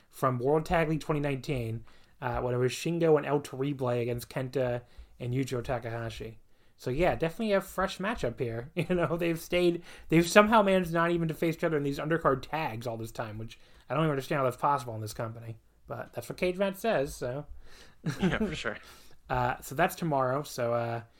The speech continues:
Speaker 1: you know, and Thursday in Shizuoka is the other half of the quarterfinals. Uh, Will Ospreay versus Sanada and David Finlay versus Jay White. Saturday in Sendai has the semifinals.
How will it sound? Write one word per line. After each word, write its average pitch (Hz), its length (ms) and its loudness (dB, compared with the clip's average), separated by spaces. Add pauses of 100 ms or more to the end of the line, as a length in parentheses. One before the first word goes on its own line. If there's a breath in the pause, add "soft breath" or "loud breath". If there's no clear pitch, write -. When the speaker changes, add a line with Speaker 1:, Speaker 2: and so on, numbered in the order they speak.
(320 soft breath)
Speaker 1:
you 127 120 -4
know, 123 220 -6 (220)
and 127 420 -4
Thursday 170 640 2
in 147 60 0
Shizuoka 143 640 0
is 117 100 -4
the 127 100 -8
other 156 160 0
half 160 260 2
of - 40 -16
the 156 80 -6
quarterfinals. 147 920 -2 (400 soft breath)
Uh, 123 300 -4
Will 131 200 -2
Ospreay 127 440 -2
versus 117 320 -8
Sanada 156 580 0 (120)
and 120 360 -6 (120)
David 117 280 -4
Finlay 120 320 -8
versus 117 320 -10
Jay 113 220 -8
White. 180 420 0 (640 soft breath)
Saturday 156 720 2
in 123 220 -6 (100)
Sendai 180 720 0
has 127 340 -2
the 120 100 -8
semifinals. 151 960 -2